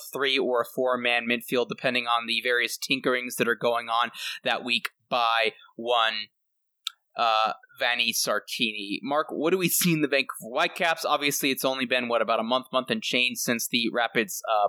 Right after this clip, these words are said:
played them. Actually, if I'm not mistaken, Rabbi, this is the last, prior to the draw at home against the San Jose Earthquakes, this was the last positive result for the Rapids with that draw they had on the road in league play, nil-nil. Um, but, uh, Ma-, Mark, what do we see in Vancouver, and,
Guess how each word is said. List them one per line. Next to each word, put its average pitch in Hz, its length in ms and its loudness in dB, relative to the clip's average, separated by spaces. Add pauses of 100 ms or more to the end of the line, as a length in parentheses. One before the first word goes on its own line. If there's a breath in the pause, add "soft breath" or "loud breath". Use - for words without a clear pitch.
(120)
played 143 300 0
them. 165 120 2 (240 loud breath)
Actually, 185 360 2
if 175 80 0
I'm 180 80 2
not 233 120 2
mistaken, 202 500 0
Rabbi, 135 360 2
this 180 200 2
is 196 60 -2
the 170 100 0
last, 151 460 2 (280 loud breath)
prior 180 320 4
to 185 260 2
the 160 240 6
draw 165 300 4
at - 80 0
home 165 260 2
against 156 260 2
the 143 80 4
San 160 240 2
Jose 139 180 4
Earthquakes, 139 440 2
this 151 120 -6
was 151 100 2
the 175 60 -2
last 147 240 2
positive 156 460 0
result 143 420 2 (240 loud breath)
for 156 100 4
the 143 80 2
Rapids 131 380 2
with 135 140 6
that 120 200 2
draw 135 280 2
they 127 160 2
had 127 460 0
on 127 180 2
the 123 100 0
road 139 360 2
in 123 280 -2
league 127 280 0
play, 123 260 2
nil-nil. 127 640 2 (240 loud breath)
Um, 113 420 2 (280 loud breath)
but, 131 140 2
uh, 127 140 4
Ma-, 131 180 0
Mark, 165 220 -2
what 170 100 2
do 170 60 2
we 170 100 0
see 175 180 0
in 151 100 -2
Vancouver, 196 560 2
and, 143 300 2